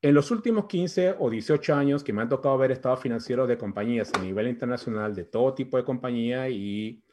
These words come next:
ciertas, ciertos trabajos de investigación que hemos llevado en el portal de manera interna y que no, no son públicas en este momento, nos hemos encontrado con una total disparidad de presentación de los estados financieros. Me explico.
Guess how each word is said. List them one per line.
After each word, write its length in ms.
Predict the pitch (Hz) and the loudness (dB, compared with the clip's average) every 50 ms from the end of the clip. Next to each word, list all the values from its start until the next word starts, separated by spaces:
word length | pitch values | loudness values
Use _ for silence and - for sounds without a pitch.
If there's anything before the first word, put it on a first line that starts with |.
| _ _ | _ _
ciertas, 520 | - - - 151 156 151 - 170 160 156 - - _ _ _ _ _ | -12 0 2 2 4 4 4 2 2 2 -2 -10 _ _ _ _ _
ciertos 400 | _ - - 151 160 160 - 160 | _ -4 -2 0 0 2 0 0
trabajos 460 | - 156 139 123 123 123 123 - 143 | 2 2 2 4 4 4 2 2 0
de 40 | 139 | 2
investigación 680 | 131 123 113 110 - 120 107 104 98 - - 139 120 - | 2 0 -2 -2 -4 -2 -2 -2 -2 -2 -2 -4 -2 -2
que 80 | - | -4
hemos 240 | 101 107 120 120 117 | -4 -2 -2 -4 -4
llevado 420 | 117 110 107 107 110 113 113 117 117 | -4 -4 -2 -2 -2 -2 -4 -4 -4
en 60 | 113 | -6
el 80 | 101 | -6
portal 580 | 98 - 101 95 - - 156 127 101 82 82 - _ _ _ _ _ _ _ | -6 -8 -8 -10 -6 -6 -4 -4 -4 -6 -8 -14 _ _ _ _ _ _ _
de 80 | - | -4
manera 400 | 101 98 101 104 110 117 117 117 | -4 -2 0 0 2 2 2 2
interna 540 | 113 104 95 95 - 147 139 120 104 101 - - | 0 0 -2 0 0 0 0 0 -4 -6 -8 -12
y 100 | 98 95 | -14 -8
que 160 | - - 98 | -6 -4 -4
no, 160 | 101 104 101 101 - - - | -2 -2 -4 -4 -6 -8 -8
no 120 | 113 110 | -8 -6
son 240 | - - 120 104 - | -4 -4 -6 -6 -4
públicas 380 | - 127 123 117 117 - 92 | -2 -2 -2 -2 -2 -4 -6
en 60 | 92 110 | -8 -8
este 180 | - - - | -8 -8 -6
momento, 640 | 120 131 127 127 127 117 107 98 95 - - 123 - _ - - - _ _ - - _ _ _ | -6 -4 -4 -2 -2 -2 -2 -4 -4 -8 -10 -14 -16 _ -20 -20 -20 _ _ -20 -20 _ _ _
nos 200 | 127 127 123 - | -2 -2 0 2
hemos 260 | 175 175 190 180 - | 2 2 2 0 0
encontrado 640 | 180 165 147 131 110 110 113 143 139 139 143 147 147 | 0 0 0 0 -2 -2 -2 0 0 2 0 0 0
con 200 | - 127 123 127 | 0 0 2 2
una 360 | 139 147 147 143 156 - - - - - _ _ _ _ | 4 4 2 2 0 -2 -8 -16 -20 -20 _ _ _ _
total 540 | - 120 117 117 - - 151 147 151 160 165 | 2 4 4 4 4 4 6 6 6 6 4
disparidad 560 | 170 160 - - 139 117 117 117 113 120 120 | 0 -2 -2 -2 -2 0 0 0 0 2 2
de 60 | 131 139 | 2 0
presentación 580 | 170 151 - 147 123 110 104 - - 120 123 | 0 -2 -2 -2 -2 -2 -4 -4 -4 -2 0
de 80 | 131 139 | 0 0
los 120 | 139 127 | 0 0
estados 380 | 113 98 95 - 101 101 104 - | 0 -2 -2 -2 -2 -2 -2 -4
financieros. 560 | - 104 90 87 85 - - 90 85 - - _ _ _ _ _ _ _ _ _ _ _ - | -6 -8 -8 -10 -10 -10 -10 -10 -10 -10 -16 _ _ _ _ _ _ _ _ _ _ _ -4
Me 100 | 117 117 | -4 -4
explico. 520 | 117 - - 147 143 139 - - - - | -2 0 2 2 2 2 0 -4 -14 -18